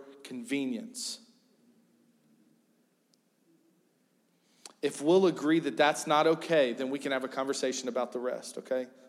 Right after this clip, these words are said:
Let's have a conversation about the rest. But, but we, as a church, I can't shy away from the fact that we have to value life. And all of these judgments in Amos so far are because people have placed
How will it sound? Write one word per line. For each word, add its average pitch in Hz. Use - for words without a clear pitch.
Let's 131
have 135
a 127
conversation 135
about 123
the -
rest. 123
But, 135
but -
we, 156
as 156
a 151
church, 147
I -
can't -
shy 180
away 175
from 170
the 147
fact 160
that 143
we 190
have 180
to 160
value 160
life. 156
And 151
all 240
of 185
these 233
judgments 226
in 202
Amos 220
so 220
far 233
are 208
because 214
people 269
have 226
placed 247